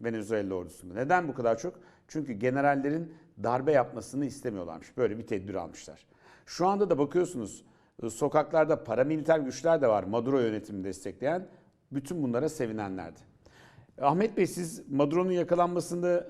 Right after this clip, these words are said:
e, bu Venezuela'daki dengeler açısından baktığınızda nasıl okuyorsunuz? Dengeler değişir mi? Olumlu ve olumsuz yönleri nedir acaba sizce?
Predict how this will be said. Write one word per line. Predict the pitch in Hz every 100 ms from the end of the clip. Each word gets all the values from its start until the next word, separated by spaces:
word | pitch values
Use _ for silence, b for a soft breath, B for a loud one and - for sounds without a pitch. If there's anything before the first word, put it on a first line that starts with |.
| 151
e, | 147 147
bu | 147 156
Venezuela'daki | 139 151 143 165 170 160 160
dengeler | 143 147 156 165
açısından | 151 - 160 160 151
baktığınızda | 151 156 160 143 156
nasıl | 160 -
okuyorsunuz? | 170 - 127 - 135 135
Dengeler | 135 135 143 156
değişir | 147 143 143
mi? | 165
Olumlu | 127 127 147 160
ve | 160
olumsuz | 143 143 139 135
yönleri | 139 139 139
nedir | 147 120
acaba | 104 98 95
sizce? | 87 92 85